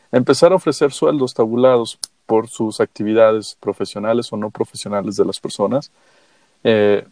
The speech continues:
creo que es algo importante. Además, el salario emocional, eh, debe de ser también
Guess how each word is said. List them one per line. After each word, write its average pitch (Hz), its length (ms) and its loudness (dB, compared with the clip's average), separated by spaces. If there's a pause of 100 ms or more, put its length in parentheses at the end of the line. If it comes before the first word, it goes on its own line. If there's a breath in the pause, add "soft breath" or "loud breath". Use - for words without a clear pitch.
(400)
creo 139 200 6
que 156 80 2
es 147 100 -2
algo 139 200 2
importante. 104 540 -2 (580)
Además, 127 580 2
el 120 140 -4
salario 120 360 0
emocional, 120 640 -6 (180)
eh, 101 500 -4
debe 135 400 4
de 117 120 -2
ser 107 300 -2
también 104 380 -8